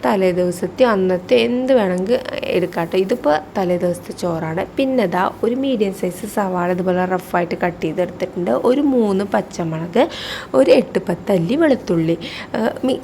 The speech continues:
ഇത്രയും എടുത്തിട്ടുണ്ട് ട്ടോ. മിക്സിയുടെ ജാറിലോട്ട് നമ്മൾ എടുത്ത് വെച്ചിരിക്കുന്ന ഒരു കപ്പ് ചോറും പിന്നെ ഈ ഒരു സവാള, സവാള, വെളുത്തുള്ളി, പച്ചമുളക് ഇതും കൂടി ചേർത്തിട്ട് നമുക്ക് വെള്ളം ചേർക്കാതെ മാക്സിമം എങ്ങനെയാണോ നമുക്ക് അരച്ചെടുക്കാൻ പറ്റുന്നത് ആ ഒരു ലെവലിൽ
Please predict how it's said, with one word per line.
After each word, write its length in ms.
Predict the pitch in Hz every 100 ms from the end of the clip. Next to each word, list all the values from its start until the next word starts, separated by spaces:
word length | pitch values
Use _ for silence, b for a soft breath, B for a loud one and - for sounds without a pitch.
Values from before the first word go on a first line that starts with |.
| -
ഇത്രയും 340 | - 226 240
എടുത്തിട്ടുണ്ട് 520 | 196 170 180 - 165 170
ട്ടോ. 60 | 185
മിക്സിയുടെ 460 | 190 190 - 220 226
ജാറിലോട്ട് 720 | 208 180 170 170 170 165 277
നമ്മൾ 340 | 302 220 185
എടുത്ത് 280 | 185 - 190
വെച്ചിരിക്കുന്ന 440 | 180 185 170 190
ഒരു 160 | 202 214 175
കപ്പ് 200 | 170 - -
ചോറും 460 | 180 165 170 233 285
പിന്നെ 220 | 254 196
ഈ 200 | 180 185
ഒരു 100 | 208
സവാള, 460 | - 233 190 175 175 190 -
സവാള, 500 | 185 196 180 180 185
വെളുത്തുള്ളി, 640 | 247 233 175 180 175 202 262
പച്ചമുളക് 560 | 302 302 226 190 170 175 B B B -
ഇതും 240 | 185 185 175
കൂടി 220 | 180 190 202
ചേർത്തിട്ട് 440 | 185 175 - 226 233
നമുക്ക് 300 | 202 - 269
വെള്ളം 480 | 247 277 320 339 330
ചേർക്കാതെ 640 | 240 220 - 214 214 254
മാക്സിമം 720 | 220 196 190 - - 214 262 -
എങ്ങനെയാണോ 680 | 202 208 226 262 214 190 226
നമുക്ക് 360 | 247 190 220
അരച്ചെടുക്കാൻ 600 | 190 175 - 180 175 180 175
പറ്റുന്നത് 680 | 175 175 175 208 - - 294
ആ 120 | 311
ഒരു 160 | 202 190
ലെവലിൽ 640 | 180 175 175 196 269